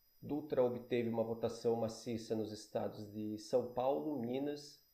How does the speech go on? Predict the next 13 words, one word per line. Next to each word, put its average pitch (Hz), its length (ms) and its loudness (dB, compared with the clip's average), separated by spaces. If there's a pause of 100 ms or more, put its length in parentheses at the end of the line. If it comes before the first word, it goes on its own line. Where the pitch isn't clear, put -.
(100)
e 131 340 -6 (140)
Rio 139 80 -4
Grande 120 300 0
do 113 100 -12
Sul. 90 340 -10 (580)
Além 127 280 4
disso, 123 500 -4
e 110 80 -8
para 110 260 2
o 107 40 0
terror 110 400 2
da 131 100 2
oposição, 107 800 -2